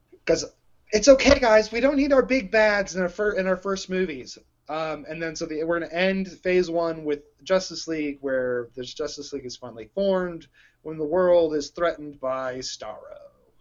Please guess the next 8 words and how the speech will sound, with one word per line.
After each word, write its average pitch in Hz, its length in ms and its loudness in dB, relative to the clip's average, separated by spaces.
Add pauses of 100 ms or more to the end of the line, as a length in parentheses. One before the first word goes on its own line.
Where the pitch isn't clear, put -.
(2250)
'Cause 135 320 -10
we're 147 120 -2
traditional 127 500 -10
around 113 300 -10
here 110 160 -10
for 113 140 -12
some 110 200 -12
reason. 113 440 -14